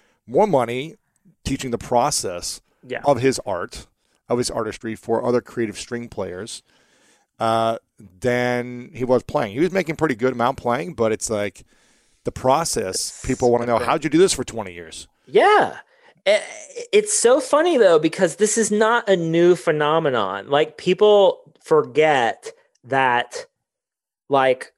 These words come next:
Speaker 2: Bach and those guys had to teach. Like, they couldn't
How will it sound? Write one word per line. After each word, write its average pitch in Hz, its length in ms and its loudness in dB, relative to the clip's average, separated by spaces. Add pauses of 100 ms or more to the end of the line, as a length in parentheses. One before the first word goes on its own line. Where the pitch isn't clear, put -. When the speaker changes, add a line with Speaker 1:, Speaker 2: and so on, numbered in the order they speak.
(500)
Speaker 2:
Bach 160 720 2
and 147 160 2
those 143 220 2
guys 147 460 2
had 139 300 0
to 135 80 -10
teach. 151 520 -2
Like, 117 260 0
they 123 80 -4
couldn't 160 440 -2